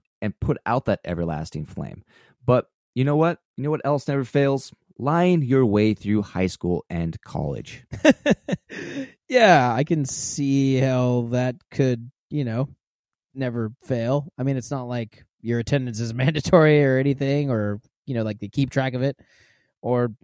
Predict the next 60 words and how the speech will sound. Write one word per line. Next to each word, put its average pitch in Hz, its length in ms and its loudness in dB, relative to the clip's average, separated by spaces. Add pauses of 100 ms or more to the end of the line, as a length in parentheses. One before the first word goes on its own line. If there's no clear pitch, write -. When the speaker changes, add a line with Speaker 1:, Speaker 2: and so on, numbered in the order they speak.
Speaker 2:
that 117 240 -4
books 131 260 0
need 131 140 0
to 117 80 -2
be 113 160 4
read 117 440 0
or 110 220 -4
reports 110 560 -2
need 120 120 -8
to 110 60 -8
be 107 120 -2
written, 117 320 -4
and 113 100 -6
assignments 113 800 -6
not 117 160 -4
only 117 160 -4
need 127 140 -2
to 117 60 -10
be 113 60 -4
completed 170 580 6
and 131 140 -2
turned 151 260 0
in, 180 200 4
but 127 100 -2
sometimes 135 380 0
you 131 60 2
have 120 100 -2
to - 180 -8
actually 139 480 0
be 135 180 2
there 143 200 4
physically, 175 720 2 (560)
present 135 400 0
them 170 220 4
to 156 100 -2
the 123 80 -2
class. 135 640 -2 (680)
Uh, 139 280 0
and 208 100 4
then 254 120 6
there's 208 180 6
the 180 80 6
whole 170 200 8
grading 139 460 2
thing. 110 320 -2
I 107 60 0
mean, 107 180 -2
you 113 100 -2
know, 107 100 -2
you 110 100 0
have 113 140 -4
to, 110 100 -4
like, 98 180 -4
receive 107 400 -6
a 101 40 -2
grade 127 800 -2
<laughs> - 40 -18
on 123 160 -6
the 110 140 -8
efforts 139 520 -6